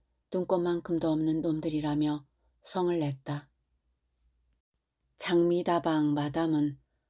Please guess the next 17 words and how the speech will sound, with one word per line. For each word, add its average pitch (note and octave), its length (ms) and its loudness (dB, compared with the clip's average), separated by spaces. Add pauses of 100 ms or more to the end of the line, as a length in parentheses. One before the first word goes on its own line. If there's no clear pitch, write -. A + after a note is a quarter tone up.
(120)
겁나게 F3 560 0
젊다드만. D#3 920 0 (800)
인물도 F#3 460 0
반반한가? D3+ 1000 0 (960)
암만 F3 420 2
그려도 D#3 540 -2 (360)
여그마는 F3 640 2
못할 D#3 320 -8
것인디. D#3 720 -2 (880)
제법 D#3+ 480 2 (320)
사람 F3+ 440 -2
기분 E3+ 320 -2
나게 E3 280 0
할 F3 220 -4
줄도 E3+ 300 -2
아는 D#3+ 420 0
의인이었다. D3 760 -2